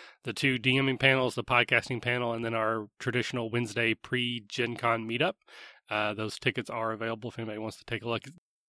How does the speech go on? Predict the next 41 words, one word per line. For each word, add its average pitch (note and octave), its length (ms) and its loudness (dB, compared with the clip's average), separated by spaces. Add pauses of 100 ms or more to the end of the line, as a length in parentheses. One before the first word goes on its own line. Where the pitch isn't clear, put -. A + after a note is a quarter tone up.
(120)
the B2 260 4
D D#3+ 260 8
Ming D#3 140 6
panels B2+ 280 6
are A#2+ 80 2
actually A#2 240 0
already A#2 160 0
sold A#2 280 0
out, A#2 300 4 (460)
but G#2 220 -2
the A2+ 140 2
other A2 140 -2
two A2 240 -4
still A2+ 240 -6
have, G#2 360 -6
uh, G#2 160 -8
seats - 280 -12
available. C#3 460 -4 (460)
And B2 120 4
then D3 180 10
obviously D#3 520 8
after E3 220 8
Gen F3+ 240 4
Con, D3 460 6
it's - 100 -14
all D3 220 10
downhill D#3+ 480 4
towards F3 240 4
the E3+ 80 -2
Catacon. B2+ 560 4 (480)
Uh, A#2 280 6
we A#2 100 2
got C3 160 8
some B2+ 120 -2
more B2+ 120 2
vendors E3+ 320 8
that E3 100 8
have C#3+ 100 0
come E3 160 4
on D3+ 180 6
board. D3 460 4